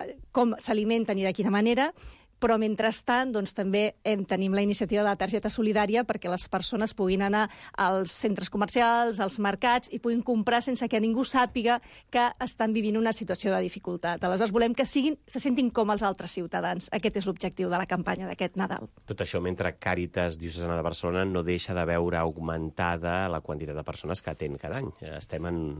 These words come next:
Speaker 2: uns quants, quantes desenes de milers, no?
Speaker 1: Sí, més que res, el que sí que ara, doncs, s'ha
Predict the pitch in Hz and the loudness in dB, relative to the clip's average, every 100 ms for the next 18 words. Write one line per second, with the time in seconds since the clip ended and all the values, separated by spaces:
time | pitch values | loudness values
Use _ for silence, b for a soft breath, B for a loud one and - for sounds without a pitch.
0 | 78 80 - 85 80 76 - 80 78 78 | -6 -8 -8 -6 -6 -6 -6 -6 -4 -6
1 | 82 87 82 80 82 90 71 - 90 160 | -4 -4 -2 -2 0 0 -2 -4 -4 -4
2 | - - - 254 - 247 262 - 254 240 | -8 -14 -6 -6 -2 0 0 0 0 2
3 | 269 294 B B 214 208 - 220 202 208 | 0 -2 B B -4 -4 -2 0 2 0
4 | 202 - 220 233 220 208 - _ 208 214 | 0 -2 0 0 0 -2 -6 _ -6 -6
5 | 208 - - - | -6 -10 -8 -2